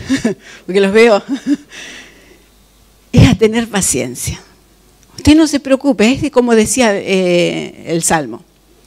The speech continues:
"Él adereza mesa delante de mis angustiadores". Usted espere.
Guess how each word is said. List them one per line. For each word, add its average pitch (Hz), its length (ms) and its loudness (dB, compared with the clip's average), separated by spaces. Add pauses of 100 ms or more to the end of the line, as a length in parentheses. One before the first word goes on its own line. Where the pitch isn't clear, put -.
(300)
"Él 277 200 0
adereza 262 520 2
mesa 285 380 2
delante 247 340 2
de 226 60 4
mis 214 240 -2
angustiadores". 170 680 -4
Usted - 180 0
espere. 160 600 -2